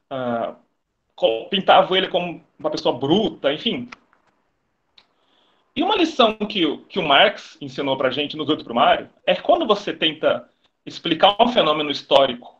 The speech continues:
a partir do indivíduo, por mais que você queira culpar o indivíduo, como fez Khrushchev, você tá elogiando ele, porque você tá falando que todo fenômeno social por trás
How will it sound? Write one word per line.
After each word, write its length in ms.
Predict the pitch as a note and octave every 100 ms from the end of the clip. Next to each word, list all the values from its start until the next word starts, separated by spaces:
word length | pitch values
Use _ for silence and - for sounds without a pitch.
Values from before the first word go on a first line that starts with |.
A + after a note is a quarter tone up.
| -
a 80 |
partir 300 | D3 D3+ E3+
do 120 | F#3 E3
indivíduo, 600 | D3 A#2+ D3 D3+ G#2+ - _ _ _ _ _ -
por 140 | A#3
mais 260 | B3 G4+ -
que 80 |
você 220 | C4+ B3 G3+
queira 220 | F#3+ E3+
culpar 360 | G3+ - -
o 40 | A3
indivíduo, 600 | E3 C3 B2+ F3+ B2 A#2+ _ _ -
como 180 | C#3+
fez 180 | C3 C#3+
Khrushchev, 640 | - A#2+ - E3+ E3 A#2+ - _ _ _ _ _
você 120 | -
tá 120 | A#3 -
elogiando 580 | A3 A3 D4 A3+ G3+ C3
ele, 160 | G#2+
porque 180 | - -
você 80 | F3
tá 120 | G3
falando 320 | G3+ G3 G3+
que 60 | G3+
todo 220 | B3 D4
fenômeno 440 | - G3+ D#3+ D3+ C#3+
social 500 | D#3 - D3 C#3+ -
por 160 | C#3+
trás 560 | C#3 C3+ B2 C#3 C#4+